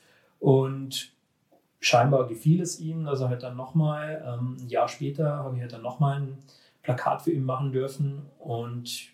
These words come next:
dann kam auch die Mail, ob, ähm, ob ich, äh, Lust hab, da ein Albumcover-Projekt mitzumachen und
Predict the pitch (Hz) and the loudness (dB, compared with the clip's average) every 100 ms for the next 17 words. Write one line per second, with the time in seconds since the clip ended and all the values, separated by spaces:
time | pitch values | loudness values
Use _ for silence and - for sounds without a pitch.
0 | _ - 117 139 - 131 127 123 - 123 | _ 4 6 6 -2 -6 -8 -10 -6 -6
1 | 117 127 139 143 127 - _ _ 147 123 | -2 -2 -2 -6 -14 -16 _ _ -4 -2
2 | 120 123 - - - - - 139 123 120 | -2 -4 -10 -14 -16 -20 -10 -4 -2 -4
3 | - - - - _ - 156 - 127 - | -8 -20 -20 -20 _ 6 6 8 6 6
4 | - _ 127 127 127 127 123 131 127 120 | 0 _ 2 4 2 -4 -8 -2 2 2
5 | - - 117 110 - 113 110 107 - 120 | 0 -8 -10 -10 -8 -8 -8 -10 -12 -12
6 | 113 104 104 123 113 - | -8 -2 -2 -4 -12 -16